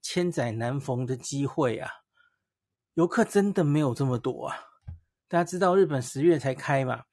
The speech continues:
那现在当然游客恢复了一部分，可是那远远还没有之前多，所以今，今年不管是，我相信大家你在身边听到，或是你自己去过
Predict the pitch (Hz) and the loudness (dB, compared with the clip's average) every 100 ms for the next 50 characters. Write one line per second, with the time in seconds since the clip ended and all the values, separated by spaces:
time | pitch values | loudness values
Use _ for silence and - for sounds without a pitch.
0 | _ _ _ _ - 185 175 - - 214 | _ _ _ _ -8 -2 -2 -2 -2 0
1 | 202 190 185 151 151 135 175 170 185 185 | 0 0 0 2 0 0 -2 2 2 2
2 | 170 147 139 - 160 127 156 110 107 135 | 0 -2 -4 -4 -4 -2 -2 -2 -6 -6
3 | 226 220 196 156 151 202 208 143 104 131 | -2 -2 0 2 2 2 4 4 4 -2
4 | 139 139 147 110 101 - 151 - 107 101 | 0 0 0 -2 -6 -8 -8 -6 -6 -8
5 | 120 127 120 139 _ _ - _ _ - | -8 -6 -6 -8 _ _ -20 _ _ -2
6 | 208 156 208 214 - _ - 226 196 180 | -2 -2 -4 -6 -8 _ -8 -2 -2 -2
7 | 226 160 123 120 185 147 127 214 226 208 | -2 0 0 0 -2 0 -2 -2 -2 -2
8 | 175 190 175 170 165 160 - 143 123 156 | -2 -2 2 2 2 0 -8 -6 -2 -4
9 | 143 160 156 160 151 165 156 147 147 151 | -2 -2 0 -2 -2 -4 0 2 2 -2
10 | 139 104 190 147 - 110 - 165 - 156 | -4 -4 -6 -6 -8 -12 -4 -4 -2 -2
11 | 123 | -2